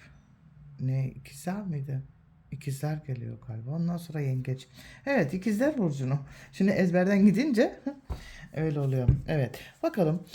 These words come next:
Eee, sevgili <coughs> kolektifin ikiz-, eee, ikizler burcu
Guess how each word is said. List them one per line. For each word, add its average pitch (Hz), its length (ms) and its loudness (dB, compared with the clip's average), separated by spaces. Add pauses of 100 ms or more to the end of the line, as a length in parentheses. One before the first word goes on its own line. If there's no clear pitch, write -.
(420)
Eee, 151 440 -2
sevgili 196 540 -2 (360)
<coughs> 156 320 2
kolektifin 196 680 0 (640)
ikiz-, 190 380 -2
eee, 160 420 -2
ikizler 165 540 -2
burcu 139 420 -4